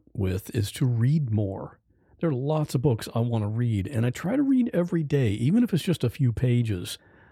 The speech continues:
That little bit each day adds up, and it can make a big difference. It's like taking care of your gut.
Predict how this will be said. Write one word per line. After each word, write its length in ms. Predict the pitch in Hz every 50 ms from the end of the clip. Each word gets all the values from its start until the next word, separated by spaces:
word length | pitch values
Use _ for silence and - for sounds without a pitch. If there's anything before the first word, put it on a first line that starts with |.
| _ _ -
That 80 | -
little 180 | 139 170 180 160
bit 260 | 135 143 143 156 -
each 240 | 131 123 139 - -
day 300 | - 151 165 143 123 -
adds 320 | - 113 120 123 110 -
up, 260 | 170 160 127 101 -
and 100 | - 123
it 40 | 160
can 120 | - 226 214
make 160 | 226 214 -
a 40 | 190
big 240 | 156 180 165 156
difference. 500 | 156 240 208 - - 90 90 - - - - _ _ _ _ _ _ _ -
It's 160 | 139 - -
like 160 | 147 151 160
taking 260 | - - 170 - 170
care 220 | 147 - - 143 143
of 160 | 143 123 -
your 80 | 139 120
gut. 420 | 117 110 - 123 107 90 - _